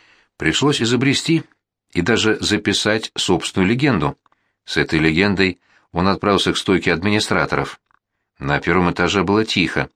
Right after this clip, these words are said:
кафе пустовало. Адам не знал,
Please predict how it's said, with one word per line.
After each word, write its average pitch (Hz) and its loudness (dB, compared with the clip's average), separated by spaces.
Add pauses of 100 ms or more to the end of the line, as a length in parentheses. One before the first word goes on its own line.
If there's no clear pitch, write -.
(160)
кафе - -4
пустовало. 101 -2 (720)
Адам 151 0
не 156 0
знал, 127 0